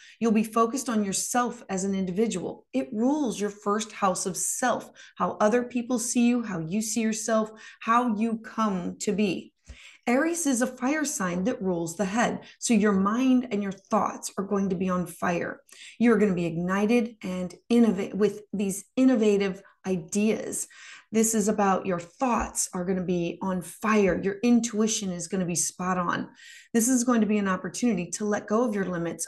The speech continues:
of your past and come up with new solutions for your future. Step into uncharted territory. This could be a whole new you of what you bring to show everybody else.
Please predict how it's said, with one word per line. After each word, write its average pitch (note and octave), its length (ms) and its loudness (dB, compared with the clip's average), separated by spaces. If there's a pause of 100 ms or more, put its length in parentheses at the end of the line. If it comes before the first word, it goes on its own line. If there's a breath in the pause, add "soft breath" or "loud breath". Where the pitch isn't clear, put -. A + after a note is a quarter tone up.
of F3 100 -2
your F3 100 0
past - 580 0
and F#3 160 -6
come G3+ 200 -2
up G3+ 140 -4
with F#3+ 180 -4
new G#3 200 4
solutions A3 880 -2
for - 80 -4
your A3 140 0
future. - 560 -4 (540 loud breath)
Step C4 360 2
into C4 420 4
uncharted G3 600 0
territory. - 760 -4 (300 loud breath)
This C#4+ 140 0
could B3 160 4
be G#3+ 80 4
a G3+ 60 0
whole C#4 560 4
new A3+ 420 4
you F3 600 -2 (300 soft breath)
of A3 160 -6 (120)
what A#3 340 -2
you A3+ 300 6
bring F3+ 720 -2 (120)
to B3 100 -4
show A3+ 380 -2
everybody F3 500 -4
else. - 500 -4